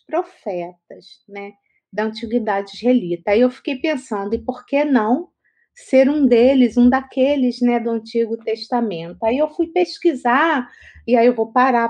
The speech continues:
por aí pra outra pessoa continuar o estudo,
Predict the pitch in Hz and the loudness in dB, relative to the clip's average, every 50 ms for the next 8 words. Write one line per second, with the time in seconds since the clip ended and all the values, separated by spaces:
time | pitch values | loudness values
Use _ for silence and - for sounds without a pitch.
0 | 233 _ 247 247 226 196 185 196 220 262 339 349 - - 247 226 214 208 220 226 | -6 _ -6 -4 -4 -4 -4 -4 -2 -2 -2 -2 -2 -4 -4 -4 -2 -4 -6 -6
1 | 220 208 202 202 _ 208 196 - - - 196 190 - 196 190 - - 202 196 190 | -8 -10 -10 -8 _ -12 -12 -10 -8 -10 -8 -8 -8 -14 -16 -14 -14 -14 -12 -10
2 | 190 185 185 190 190 185 - - - - 269 294 330 339 320 285 202 208 214 214 | -10 -10 -10 -10 -10 -12 -14 -18 -8 -4 0 2 4 2 2 2 0 -2 -2 -2